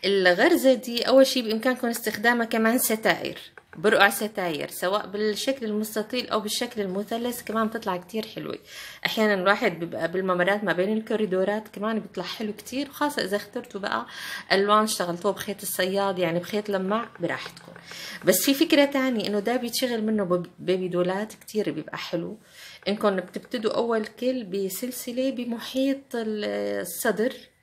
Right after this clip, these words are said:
من فوق، يعني مثلًا ناخدها من فوق الصدر من تحت الإبط تقريبًا، لأنه ممكن نعمله بعدين بعل-، يعني بعليقات. واخدين بالكم صبايا؟ أهو السلسلة بتكون بمقدار دوران الصدر من فوق، مش أكبر ارتفاع، لا،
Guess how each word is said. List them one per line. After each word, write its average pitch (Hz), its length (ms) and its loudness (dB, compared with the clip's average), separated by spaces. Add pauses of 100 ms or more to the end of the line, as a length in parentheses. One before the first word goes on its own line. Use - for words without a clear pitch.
(140)
من 220 160 0
فوق، 202 340 -4
يعني 180 260 0
مثلًا 202 480 -4
ناخدها 196 600 -4
من 202 160 -4
فوق 214 200 -4
الصدر 175 440 -6
من 185 180 -6
تحت - 220 -14
الإبط 175 340 -6
تقريبًا، 180 500 -8 (320)
لأنه 180 140 2
ممكن 190 360 -2
نعمله 190 220 0
بعدين 180 500 0
بعل-، 175 440 -2
يعني 165 200 -2
بعليقات. 170 640 -2 (280)
واخدين 190 400 -10
بالكم 190 280 -2
صبايا؟ - 360 -4
أهو - 120 -10 (440)
السلسلة 247 560 -2
بتكون 247 520 -2
بمقدار 214 460 -2
دوران 214 560 2
الصدر 254 540 0
من 220 240 0
فوق، - 400 -2 (580)
مش - 300 2
أكبر 214 300 4
ارتفاع، 196 640 -2
لا، 214 280 0